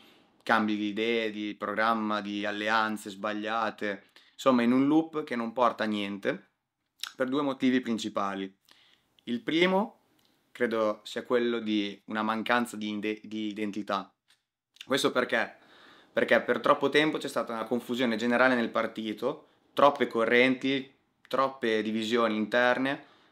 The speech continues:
che non hanno mai portato a rendere chiara la posizione che deve tenere il partito nei confronti degli altri,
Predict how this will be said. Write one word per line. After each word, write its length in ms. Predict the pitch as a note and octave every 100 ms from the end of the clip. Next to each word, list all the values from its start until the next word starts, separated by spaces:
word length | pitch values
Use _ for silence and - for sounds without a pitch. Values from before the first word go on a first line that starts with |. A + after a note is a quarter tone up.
| _
che 120 | -
non 100 | B2
hanno 180 | C3+ B2
mai 160 | C#3 C#3
portato 560 | C3+ B2 A#2+ G#2+ G#2+
a 280 | G#2 G2+ - _ _ _ -
rendere 400 | C3 C#3 B2 A#2+
chiara 480 | D3 D3 D3 D3+
la 120 | C#3+ A2+
posizione 960 | A#2+ A2+ A2+ - B2 B2+ C3 C3 - _
che 260 | - G#2+ G#2
deve 200 | A2 G#2+
tenere 320 | A2 A2+ A2+
il 80 | A2
partito 580 | G#2+ G#2+ A#2 A#2 A#2 A#2+
nei 140 | A#2
confronti 760 | A2+ A2 G#2+ A2+ G#2+ F#2+ G2+ F#2+ - _ _ _
degli 240 | G2+ G#2
altri, 580 | B2+ D#3 D#3+ E3 F3+ -